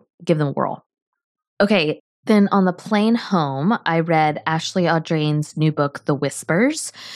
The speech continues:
You may be familiar with Ashley Audrain's work. She wrote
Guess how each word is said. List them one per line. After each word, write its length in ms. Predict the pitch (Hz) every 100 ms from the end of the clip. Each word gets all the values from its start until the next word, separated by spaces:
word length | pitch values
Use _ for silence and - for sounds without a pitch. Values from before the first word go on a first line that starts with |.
| - -
You 160 | 190 185
may 300 | 180 180 175
be 140 | 180
familiar 380 | - 156 156 156
with 120 | 151
Ashley 340 | 147 147 170
Audrain's 520 | 147 143 147 139 151 -
work. 340 | 220 214 -
She 300 | - - 202
wrote 360 | 170 160 151